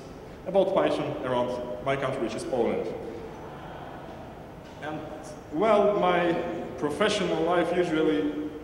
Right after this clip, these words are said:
evolves or is based around the C, Python, and Linux, and that's it. So let me tell you a story, because this presentation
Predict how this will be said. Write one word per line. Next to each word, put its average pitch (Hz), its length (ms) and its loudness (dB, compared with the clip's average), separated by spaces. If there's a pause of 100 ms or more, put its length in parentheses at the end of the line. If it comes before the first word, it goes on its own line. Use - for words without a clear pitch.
(460)
evolves 165 600 2 (300)
or 131 180 2 (1040)
is 135 160 -4
based 180 400 0
around 147 400 2 (380)
the 113 60 -6
C, 214 320 0
Python, 180 500 4 (240)
and 143 120 0
Linux, 135 380 -2
and 170 120 -2
that's 185 260 4
it. 113 240 0 (1200)
So 185 320 -4 (220)
let 240 320 6
me 226 180 0
tell 208 240 2
you 180 320 0 (180)
a 147 60 -2
story, 127 600 6 (140)
because - 320 0 (840)
this - 340 0
presentation 127 960 -2